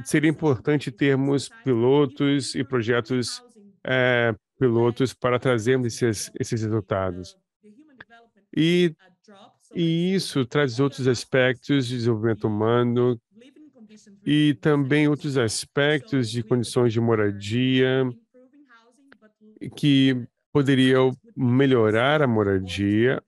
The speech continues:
mas outros aspectos que deveriam que esperar ou seria melhorado de maneira semelhante.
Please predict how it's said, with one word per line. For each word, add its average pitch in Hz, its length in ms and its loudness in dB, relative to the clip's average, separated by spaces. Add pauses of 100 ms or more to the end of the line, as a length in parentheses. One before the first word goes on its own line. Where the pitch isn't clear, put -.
mas 123 340 -2
outros 131 320 0
aspectos 117 680 -2
que - 120 -4
deveriam 127 440 2
que 143 180 -4
esperar 135 720 -2 (120)
ou 190 340 0 (1120)
seria 151 440 2
melhorado 139 720 2
de 127 80 -2
maneira 123 280 2
semelhante. 104 760 -2